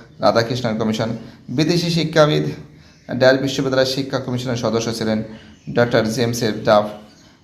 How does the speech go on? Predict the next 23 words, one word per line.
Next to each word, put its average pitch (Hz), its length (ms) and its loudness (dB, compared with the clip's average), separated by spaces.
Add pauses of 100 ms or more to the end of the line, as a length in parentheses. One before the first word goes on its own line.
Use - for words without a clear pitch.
চব্বিশ 123 280 -2
দাগের 120 180 4
আনসার 110 180 -4
হবে 117 80 -2
মেকলে, 110 560 -2
পঁচিশ 117 220 -6
দাগের 123 180 0
আনসার 117 160 0
হবে 110 100 -4
ঈশ্বরচন্দ্র 113 380 -4
বিদ্যাসাগর, 110 480 -2 (680)
ছাব্বিশ 120 240 2
দাগের 123 200 4
আনসার 110 240 -2
হবে 110 100 0
একশো 110 300 0
জন, 107 320 -4 (100)
সাতাশ 113 220 -2
দাগের 123 220 2
আনসার 110 200 -2
হবে 110 120 -2
ষাট 107 260 2
বছর, 107 320 -2